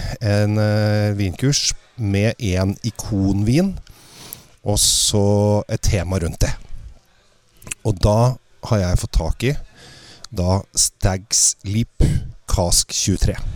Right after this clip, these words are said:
For dere som ikke vet hva det er, hvis du aner ikke hva det er,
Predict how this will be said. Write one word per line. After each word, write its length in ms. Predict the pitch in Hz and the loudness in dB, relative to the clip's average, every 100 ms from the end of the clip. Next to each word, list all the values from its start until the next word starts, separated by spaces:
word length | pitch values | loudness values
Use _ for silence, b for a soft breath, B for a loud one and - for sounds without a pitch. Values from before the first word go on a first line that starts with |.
| B B B B B B B B B B - | B B B B B B B B B B -6
For 120 | 139 | 2
dere 120 | 123 | 2
som 360 | - 123 123 117 | 4 2 2 2
ikke 200 | 110 110 | 2 2
vet 120 | 104 | 2
hva 120 | 107 101 | 2 2
det 80 | |
er, 120 | 147 208 | 4 2
hvis 140 | - | 2
du 100 | 110 | 2
aner 840 | 95 92 92 82 76 76 73 78 | 4 2 -2 -4 -2 -2 -2 -2
ikke 140 | 87 107 | 0 2
hva 80 | 131 | 2
det 80 | |
er, 200 | 190 202 | 2 0